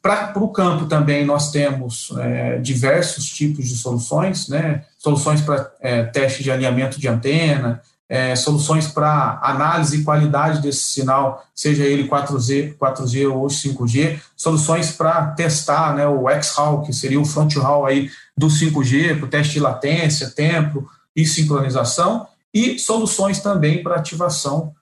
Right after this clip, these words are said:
né, de novo, novas rans, novo, novos cell sites aí, que seria o nosso One Advisor oitocentos. Tudo isso,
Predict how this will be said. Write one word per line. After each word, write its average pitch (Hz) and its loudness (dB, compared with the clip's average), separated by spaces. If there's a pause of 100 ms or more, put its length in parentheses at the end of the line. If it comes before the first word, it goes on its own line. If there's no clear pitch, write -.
(180)
né, 147 2
de 135 -2
novo, 139 0
novas 147 2
rans, - 0
novo, 135 -2
novos 131 0
cell 143 0
sites 127 -2
aí, 123 -4
que 123 -8
seria 135 -2 (320)
o 143 2
nosso 135 -2
One 135 0
Advisor 131 -2
oitocentos. 139 -2
Tudo 233 2
isso, 208 0